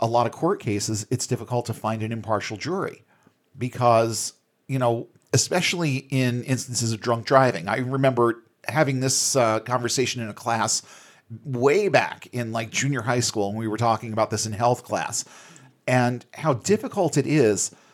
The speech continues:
sometimes to secure convictions in cases of D U I because, A, chances are someone on that jury has drank and drove and got away with it, or the judge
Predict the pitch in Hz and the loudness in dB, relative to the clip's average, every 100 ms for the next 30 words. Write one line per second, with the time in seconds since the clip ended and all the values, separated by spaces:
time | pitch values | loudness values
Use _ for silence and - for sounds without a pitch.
0 | _ - - 151 175 160 139 123 110 - | _ -6 -2 0 -2 -2 -2 -2 -4 -4
1 | 151 143 120 - 151 147 123 117 151 165 | -4 -2 -4 -2 0 0 -2 -2 -2 -2
2 | - 120 104 104 - - 127 117 113 113 | -2 -2 -4 -6 -6 -6 -4 -2 -4 -6
3 | - 135 127 123 107 113 123 117 117 147 | -6 -2 -2 0 -4 -4 -4 -2 2 2
4 | 123 104 - - - - _ 143 135 156 | 2 0 -8 -20 -20 -20 _ -4 -2 2
5 | 147 127 127 120 - _ _ 120 120 160 | 6 6 4 0 -6 _ _ 0 2 2
6 | 185 - _ _ _ _ - 135 147 196 | -4 -8 _ _ _ _ -4 -2 0 0
7 | 175 165 - 143 147 143 139 139 120 123 | 2 2 2 0 2 2 2 2 0 0
8 | 123 151 135 120 113 110 - - _ - | 2 2 0 -2 -2 -2 -6 -8 _ -20
9 | - _ 95 117 135 127 123 113 117 117 | -20 _ -8 -2 0 0 -4 0 4 6
10 | 151 170 - _ _ - 131 123 117 104 | 6 2 -6 _ _ -2 2 4 4 2
11 | 98 110 139 165 - _ _ - - _ | 4 4 2 0 -4 _ _ -20 -20 _
12 | _ - 143 147 135 127 104 - 123 139 | _ 2 8 8 8 4 0 4 6 6
13 | 180 - | 2 -10